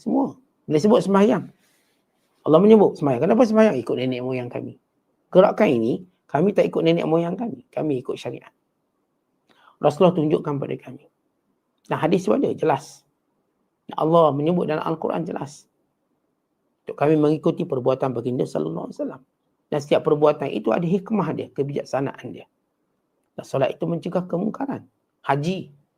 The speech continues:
Bukan ikut nenek moyang kami, ikut hukum. Tetapi bila kita tanya orang kafir dengan ritual-ritual ibadat, semua cerita nenek moyang.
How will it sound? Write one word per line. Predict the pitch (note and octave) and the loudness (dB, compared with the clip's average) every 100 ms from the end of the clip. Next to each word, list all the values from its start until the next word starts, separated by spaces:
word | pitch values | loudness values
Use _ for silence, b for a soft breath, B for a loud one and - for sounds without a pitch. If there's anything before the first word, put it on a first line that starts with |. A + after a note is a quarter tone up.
| _ _ _ _ _ | _ _ _ _ _
Bukan | - | -4
ikut | - - | 0 0
nenek | F3 F3 | 2 4
moyang | E3 E3 D3+ | 4 4 2
kami, | F#3 C#4+ | 2 2
ikut | - F#3 | 2 -2
hukum. | F3+ D#3+ - - _ _ _ _ _ _ _ _ _ | 2 2 0 -6 _ _ _ _ _ _ _ _ _
Tetapi | - F#3 F#3+ | -4 0 2
bila | F3 | 2
kita | D3+ D#3+ | 2 0
tanya | E3 A#3 | 2 2
orang | G3 | 2
kafir | F3 E3+ E3+ | 0 2 2
dengan | D#3 | 2
ritual-ritual | D#3 D3 D#3+ D3+ C#3+ C#3+ | 0 0 2 2 0 -2
ibadat, | C#3 G#2+ A2+ - | -2 -4 -4 -4
semua | - F3+ | -4 -4
cerita | F3+ F3 C#3 | -4 -4 -4
nenek | C3 B2+ | -4 -6
moyang. | A#2+ G#2+ G#2+ | -8 -10 -12